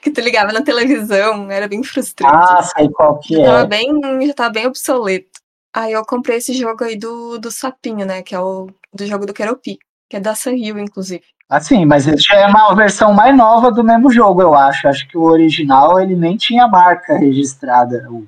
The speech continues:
Speaker 2: primeiro dele.
Speaker 1: É, eu joguei o, esse do piquenique, que é o dois, eu acho.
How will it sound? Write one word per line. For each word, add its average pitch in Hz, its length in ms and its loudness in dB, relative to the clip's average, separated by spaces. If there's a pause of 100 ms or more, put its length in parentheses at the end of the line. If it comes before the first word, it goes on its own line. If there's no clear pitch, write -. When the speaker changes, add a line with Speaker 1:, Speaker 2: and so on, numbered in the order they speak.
Speaker 2:
primeiro 127 460 -4
dele. 104 320 -14
Speaker 1:
É, 220 640 -4
eu 220 100 -10
joguei 208 460 -6
o, 220 640 -10 (1120)
esse 208 240 -12
do 226 100 -12
piquenique, 214 640 -12
que 202 120 -10
é 196 40 -2
o 196 60 -4
dois, 185 320 -6
eu 165 100 -10
acho. - 300 -20